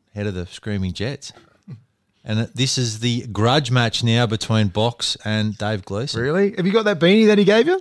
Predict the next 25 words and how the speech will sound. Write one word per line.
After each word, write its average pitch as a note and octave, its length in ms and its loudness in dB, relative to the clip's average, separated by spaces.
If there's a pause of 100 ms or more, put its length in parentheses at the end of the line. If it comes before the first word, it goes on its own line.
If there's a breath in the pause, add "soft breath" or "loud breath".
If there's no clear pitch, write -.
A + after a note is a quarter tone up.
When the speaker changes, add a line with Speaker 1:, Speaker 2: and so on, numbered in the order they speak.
Speaker 1:
I A#2+ 100 0
do C3+ 120 2
have C3 140 2
that F#2+ 180 -6
beanie. G#2+ 340 -4 (140)
I'll A2+ 100 -4
Speaker 2:
Yeah, D3+ 60 4
you C3+ 60 4
Speaker 1:
put C3+ 80 2
it - 20 2
Speaker 2:
should F#3+ 80 4
Speaker 1:
on - 80 4
Speaker 2:
wear C#3+ 100 6
it. - 40 4
Speaker 1:
later. B2 120 0
Speaker 2:
It D3+ 60 -4
looks D#3 220 -2
awesome. D3 340 -2
Speaker 1:
It's G#2+ 160 -10
cold A#2 300 0
down E2 160 -4
here G2 120 -2
too. A#2 240 -6
I G2 60 -4
should. G#2+ 300 -8